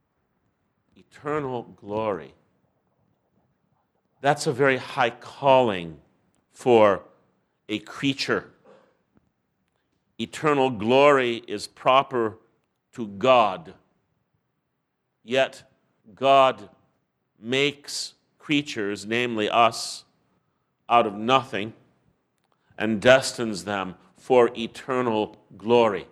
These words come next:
"Eye has not seen, nor ear heard, nor has it ever entered into the heart of man the things that God has prepared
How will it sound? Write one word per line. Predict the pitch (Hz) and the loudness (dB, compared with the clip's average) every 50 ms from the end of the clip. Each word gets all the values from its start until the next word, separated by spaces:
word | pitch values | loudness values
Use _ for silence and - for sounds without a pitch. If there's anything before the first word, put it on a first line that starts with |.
| _ _ _ _ _ _ _ _ _ _ _ _ _ _ _ _ _ _ _ _ _ _ - | _ _ _ _ _ _ _ _ _ _ _ _ _ _ _ _ _ _ _ _ _ _ 0
"Eye | 110 113 | 0 2
has | 110 117 107 92 | 2 0 -2 -2
not | 101 110 107 - - - | -4 -4 -6 -6 -6 -8
seen, | - - - 131 117 107 101 98 | -10 -8 -6 -4 -4 -4 -4 -4
nor | 95 92 92 92 - | -4 -4 -4 -6 -6
ear | - 107 107 101 95 85 - 104 | -6 -6 -6 -6 -6 -8 -10 -4
heard, | 110 120 107 98 95 87 80 - _ _ _ _ _ _ - | -2 0 0 0 0 -4 -6 -10 _ _ _ _ _ _ -14
nor | 95 92 | -10 -4
has | 104 107 101 - | -4 -4 -2 -2
it | 113 107 | -6 -4
ever | - 110 117 101 110 104 | -2 -2 -2 -2 -2 -6
entered | - 107 110 104 107 104 90 | -6 -8 -8 -8 -10 -10 -8
into | 104 101 92 95 | -8 -10 -10 -8
the | 85 98 85 | -8 -8 -6
heart | 92 110 101 98 - - | -2 -2 -2 -2 -2 -4
of | 95 87 | -10 -14
man | 85 95 104 101 95 90 85 80 - _ _ _ | -12 -10 -8 -8 -6 -8 -8 -10 -14 _ _ _
the | - | -20
things | 117 _ - 120 107 101 104 92 - | -20 _ -6 -4 -4 -4 -6 -8 -6
that | - 98 - - 95 | -8 -8 -8 -8 -2
God | 87 104 101 101 95 85 | 0 2 2 2 2 0
has | 92 85 | -6 -12
prepared | - - - 101 87 - - 110 104 98 95 90 - | -14 -16 -16 -18 -18 -10 -6 -4 -2 -2 -2 -4 -8